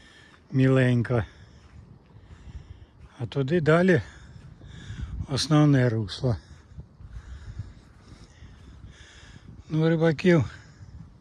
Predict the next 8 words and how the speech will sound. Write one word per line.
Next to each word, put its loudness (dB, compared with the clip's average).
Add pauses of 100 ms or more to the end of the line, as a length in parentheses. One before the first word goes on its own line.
(680)
не -2
видно 0 (440)
щось. -8 (1000)
Хоча -2
тут -2 (1160)
частенько 0
рибалки 0
сидять. -4